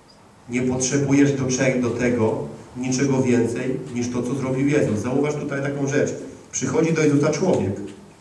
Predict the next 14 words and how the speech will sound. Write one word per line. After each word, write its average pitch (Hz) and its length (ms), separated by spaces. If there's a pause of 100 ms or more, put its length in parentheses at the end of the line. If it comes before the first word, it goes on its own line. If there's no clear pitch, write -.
(600)
Słuchaj, 104 260
przychodzi 143 340
do 147 100
Niego 165 200
człowiek - 420 (640)
i 127 60
mówi 143 200
do 170 100
Jezusa 165 360
tak: - 140 (1600)
„Panie, 147 320 (600)
moja 135 300
córka 147 360
umarła”. 165 460